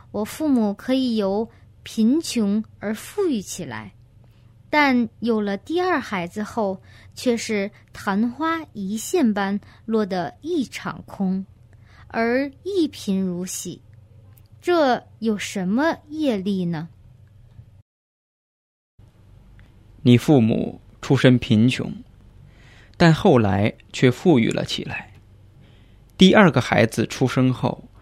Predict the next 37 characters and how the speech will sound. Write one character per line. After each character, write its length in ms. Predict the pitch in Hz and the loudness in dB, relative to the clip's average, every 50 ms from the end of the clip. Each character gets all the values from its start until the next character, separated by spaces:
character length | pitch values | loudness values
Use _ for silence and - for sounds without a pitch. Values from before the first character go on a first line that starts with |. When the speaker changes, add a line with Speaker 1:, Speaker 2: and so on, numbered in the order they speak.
| - - - | -20 -20 -20
Speaker 2:
才 200 | - - - 110 | -12 -4 0 2
又 160 | 113 110 104 | 2 2 2
回 300 | 104 - - 104 101 117 | 0 -2 -2 -2 0 2
到 280 | 120 117 110 - - - - - | 2 2 0 -2 -4 -10 -10 -4
贫 300 | - - 113 123 147 147 | 2 4 4 4 4 2
穷 240 | - 123 120 120 | 2 0 2 2
的 80 | 120 117 | 2 2
状 240 | 120 151 160 127 - - | 0 0 -2 -2 -2 -6
况。 240 | - - - - - - - - - - - - - - - - - - - - - - - - - - - - - - | -10 -10 -10 -12 -14 -16 -20 -20 -20 -20 -20 -20 -20 -20 -20 -20 -20 -20 -20 -20 -20 -20 -20 -20 -20 -20 -20 -20 -4 0
这 140 | - 113 | 2 2
得 160 | 95 - - - | 2 0 -2 -2
追 240 | - - 131 123 | 2 6 6 8
溯 220 | 120 - - 117 - | 6 6 2 -2 0
到 340 | - - - - - - - - - | 0 0 0 -2 -4 -8 -14 -16 -2
过 200 | - 190 160 131 | 4 4 4 4
去 240 | - - - 170 - | 4 2 0 0 0
世。 320 | - - - - - - - - - - - - - - - - - - - - - - - - - - - - - - - - - - | 0 -2 -4 -6 -8 -10 -14 -20 -20 -20 -20 -20 -20 -20 -20 -20 -20 -20 -20 -20 -20 -20 -20 -20 -20 -20 -20 -20 -20 -20 -20 -20 -14 -8
修 240 | - - - 220 233 | -2 2 4 4 4
过 180 | - - 185 151 | 6 6 6 8
一 140 | 139 165 | 6 6
次 180 | 180 - - 170 | 2 0 -2 -4
大 220 | 165 180 165 151 | -2 0 0 0
功 200 | 139 - 151 160 | 0 0 2 2
德 220 | 151 131 123 131 135 | 4 4 4 2 4
后， 340 | - 160 131 110 113 - - - - - - - - | 2 2 2 2 0 -2 -8 -16 -20 -20 -20 -6 -2
就 160 | - 110 101 | 0 0 0
不 180 | - - 110 | 0 0 0
再 220 | 113 - 117 101 107 | 2 2 2 0 0
做 320 | - - 143 120 - - | 0 -2 -2 -2 -2 -4
了。 140 | - - - - - - - - - - - - - - - - - - _ _ - - - - - - - - | -10 -20 -20 -20 -20 -20 -20 -20 -20 -20 -20 -20 -20 -20 -20 -20 -20 -20 _ _ -20 -20 -20 -20 -20 -20 -10 -2
因 220 | 170 180 202 208 196 | 4 6 6 6 6
此， 420 | - - - - - - - - - - - - - - - - - | 4 0 -4 -6 -8 -8 -10 -16 -20 -20 -20 -20 -20 -20 -20 -18 -2
功 240 | - - 214 226 220 | 4 8 8 10 10
德 200 | 190 143 123 135 | 10 8 6 6
回 240 | - - 113 113 139 | 6 4 4 4 4
报 240 | - 147 131 131 127 | 4 2 2 0 -2
时， 360 | - - - - - 147 | -6 -8 -8 -10 -10 -10